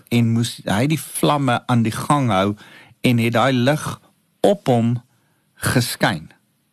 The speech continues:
Dis wat in die Ou Testament staan. Ou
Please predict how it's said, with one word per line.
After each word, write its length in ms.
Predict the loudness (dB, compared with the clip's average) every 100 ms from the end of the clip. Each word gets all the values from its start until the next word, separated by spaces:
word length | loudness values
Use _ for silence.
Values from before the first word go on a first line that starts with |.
| _ -4
Dis 260 | 0 0 0
wat 220 | -2 0
in 120 | -2
die 60 | 0
Ou 80 | -2
Testament 540 | -2 -4 0 0 0 -2
staan. 320 | -2 -2 -4 -18 -20 -20 _ _
Ou 80 | -2